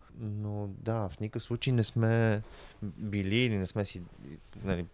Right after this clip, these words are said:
с, с идеята, че ще, че ще, че ще довнасяме нещо в, а, бар културата. Сега има някои неща, а, нали, смея да твърдя, че за онова време, на, може би за София,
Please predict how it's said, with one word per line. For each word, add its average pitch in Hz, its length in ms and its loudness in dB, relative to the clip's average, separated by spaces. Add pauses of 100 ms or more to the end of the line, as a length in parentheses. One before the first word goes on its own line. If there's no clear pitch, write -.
с, 90 360 -10
с - 140 -8
идеята, 87 320 -2
че - 160 -6
ще, 80 340 -2 (800)
че 82 140 -6
ще, 80 340 -6 (400)
че - 120 -4
ще - 220 -4
довнасяме 85 720 -2
нещо 80 360 -4
в, 80 140 -6 (140)
а, 78 200 0 (140)
бар 87 320 6
културата. 98 800 2 (340)
Сега 170 460 4
има 175 300 8
някои 170 340 10
неща, 120 560 6
а, 131 240 2 (300)
нали, 127 180 -2
смея 127 260 0
да 127 100 2
твърдя, 117 320 2
че 123 280 0 (560)
за 107 320 0
онова 104 440 4
време, 120 580 4 (200)
на, 95 280 -4
може 104 280 0
би 110 100 0
за 90 160 -2
София, 113 720 0